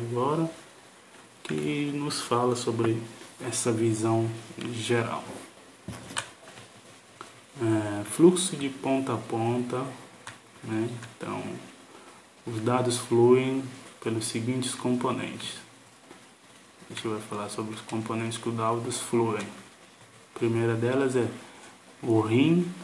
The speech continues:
né? R I N, console e rin, se você estiver usando em gestão remota. Então, seria o rin. A gente tem o Kafka,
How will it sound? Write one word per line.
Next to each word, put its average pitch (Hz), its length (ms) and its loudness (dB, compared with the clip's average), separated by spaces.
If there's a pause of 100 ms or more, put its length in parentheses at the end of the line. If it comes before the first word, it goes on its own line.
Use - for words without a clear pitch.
né? 120 240 2 (100)
R 143 200 4
I 120 260 6
N, 151 460 4 (360)
console 117 640 2 (320)
e 117 120 0
rin, 127 400 0
se - 180 -6
você 117 300 2
estiver 113 400 0
usando 120 420 -2 (720)
em 117 140 0
gestão 117 420 0
remota. 110 480 0 (140)
Então, 107 180 -4
seria 113 380 0
o 127 60 -2
rin. 117 260 -2 (400)
A 117 100 0
gente 131 160 0
tem 123 140 2
o 113 120 4
Kafka, 113 640 -2